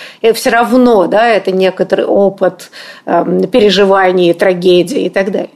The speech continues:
И в этом смысле, э, эти мемуары, ну, во всяком случае, если они реально писались, или стол, или, как бы, да, люди воспоминания, особенно в дневниках,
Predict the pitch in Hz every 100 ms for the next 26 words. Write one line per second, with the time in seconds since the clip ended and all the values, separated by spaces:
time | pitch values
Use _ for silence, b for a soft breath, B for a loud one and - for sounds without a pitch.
0 | B B B 240 349 381 - 330 381 240
1 | 214 - 269 214 - - 294 294 262 240
2 | 226 247 339 403 226 - 202 247 247 247
3 | 359 320 247 220 214 226 294 269 240 247
4 | 247 233 233 254 226 220 202 202 202 240
5 | 208 180 175 - - 220 196 185 180 175
6 | - 262 226 190 185 175 180 - 247 175
7 | 226 190 175 170 - 202 196 196 190 180
8 | 175 B B 220 - 247 208 202 208 208
9 | 240 240 359 -